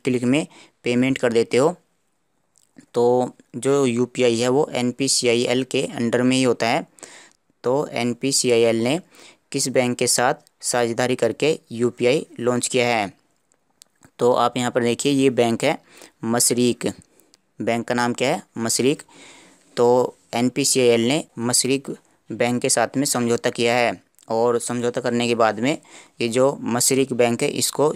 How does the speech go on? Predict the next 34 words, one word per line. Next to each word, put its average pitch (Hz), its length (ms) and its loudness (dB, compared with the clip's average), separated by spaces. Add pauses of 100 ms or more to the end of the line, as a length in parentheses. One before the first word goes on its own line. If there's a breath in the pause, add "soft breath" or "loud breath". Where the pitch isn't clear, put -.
यूपीआई 123 420 0
की 127 100 -4
जो 127 120 0
सुविधा 123 340 0
है, 135 140 0
उसको - 340 -2
सौंप 127 240 0
दी 127 220 0
है। 110 220 -2 (1300)
तो 117 340 4 (420 loud breath)
अगर 120 160 2
हम 131 120 2
बात 120 180 2
करें, 131 260 -2
जो 139 120 -2
मशरिक 127 460 -2
बैंक 120 240 -2
है, 135 60 2
ये 135 100 2
कहाँ 120 240 -2
पर 123 140 0
स्थित 120 240 -2
है, 160 240 2
आप 120 200 0
यहाँ 123 140 0
पर 120 140 0
देखिए, 113 360 0 (380 loud breath)
ये 123 160 2
कौन 127 220 0
सा 127 120 0
देश 113 260 2
है, 135 60 2
ये 123 120 4
वाला, 120 280 4